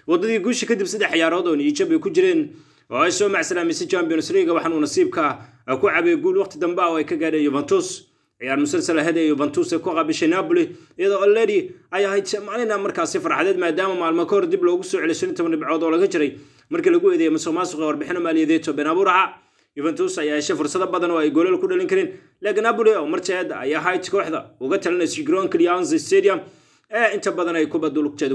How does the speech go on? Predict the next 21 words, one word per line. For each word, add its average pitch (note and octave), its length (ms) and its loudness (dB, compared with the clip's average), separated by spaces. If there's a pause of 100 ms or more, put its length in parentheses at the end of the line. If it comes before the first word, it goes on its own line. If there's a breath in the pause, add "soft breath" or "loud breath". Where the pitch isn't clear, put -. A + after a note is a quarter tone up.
ku D3 80 -2
jirtay. D3+ 560 -2
Kooxaha C#3+ 320 2
garoonka E3 240 -2
joogtay D#3 400 0
Juventus D3+ 400 0
ayaa D3 160 0
gool E3+ 240 0
qurux E3 160 -4
badan F3+ 240 0
dhalisay F3 320 0 (240 loud breath)
dhamaadka A#3+ 320 2
ciyaarta F#3 320 -2
oo E3 80 0
ay C#3+ 80 0
siddeed D3+ 320 0
daqiiqadood D3+ 400 -2
ka D#3 80 -2
harsan E3 240 0
yihiin, F3+ 220 2 (340 loud breath)
waxaana F3+ 320 0